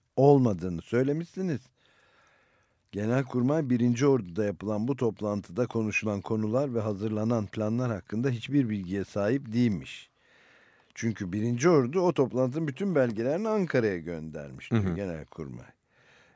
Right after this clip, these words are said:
Speaker 1: E, Genelkurmay da o gönderdiklerini iki bin yedide imha etmiş. Bizim bugüne kadar yayınladığımız bütün darbe planlarıyla ilgili belgeleri biraz da tehditkar bir üslupla bizden iste-, isterdiniz. Bu sefer böyle bir talebiniz olmadı diyor.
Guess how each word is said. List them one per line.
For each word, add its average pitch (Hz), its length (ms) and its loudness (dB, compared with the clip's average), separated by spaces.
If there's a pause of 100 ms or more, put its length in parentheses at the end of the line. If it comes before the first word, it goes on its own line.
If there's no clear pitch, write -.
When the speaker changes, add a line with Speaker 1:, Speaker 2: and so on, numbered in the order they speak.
(160)
Speaker 1:
E, - 20 -14 (460)
Genelkurmay 123 960 2
da 160 260 2 (420)
o 127 180 0
gönderdiklerini 123 920 2
iki 139 240 -2
bin 135 160 4
yedide 123 600 2
imha 135 460 4
etmiş. - 640 -10 (1800)
Bizim 127 380 2
bugüne 160 340 4
kadar 117 320 4
yayınladığımız 123 840 2
bütün 165 320 0
darbe 135 340 6
planlarıyla 120 680 2
ilgili 107 460 0
belgeleri 110 680 0
biraz 135 280 4
da 123 100 -2
tehditkar 120 760 -2
bir 110 120 -4
üslupla 127 520 -6
bizden 127 300 -2
iste-, 120 540 -2
isterdiniz. 131 720 0
Bu 127 80 -2
sefer 131 380 -2
böyle 131 180 -2
bir 127 100 -4
talebiniz 127 540 0
olmadı 127 640 2
diyor. 98 320 -6